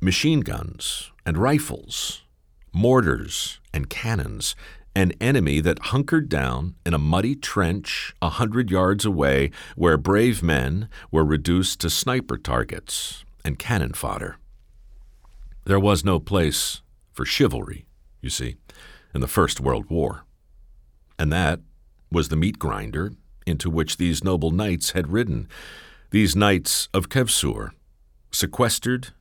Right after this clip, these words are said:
for generations in their tiny mountain village, cut off entirely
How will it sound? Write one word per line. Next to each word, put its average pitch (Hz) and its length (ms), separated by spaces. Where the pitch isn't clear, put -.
for - 160
generations 98 840
in 95 140
their 87 140
tiny 131 540
mountain 107 440
village, 65 480
cut 127 200
off 113 260
entirely 92 880